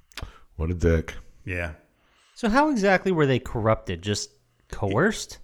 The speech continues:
Speaker 2: I think they, the pillars are, like, tied to the mental state of the person. Who is guarding them.
Speaker 1: And he's the mentalist.
Speaker 2: Yeah, it,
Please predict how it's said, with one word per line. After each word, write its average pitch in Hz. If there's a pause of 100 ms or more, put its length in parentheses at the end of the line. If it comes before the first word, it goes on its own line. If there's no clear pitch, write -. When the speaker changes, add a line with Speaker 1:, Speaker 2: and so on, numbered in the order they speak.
(120)
Speaker 2:
I 104
think - (520)
they, 107 (460)
the -
pillars 139
are, 107
like, 101 (1700)
tied 104
to 104
the 92
mental 98
state 95
of 92
the 85
person. 95 (1160)
Who 95
is 85
guarding 92
them. 95 (1800)
Speaker 1:
And 95
he's 87
the 90
mentalist. 78 (160)
Speaker 2:
Yeah, 90
it, 101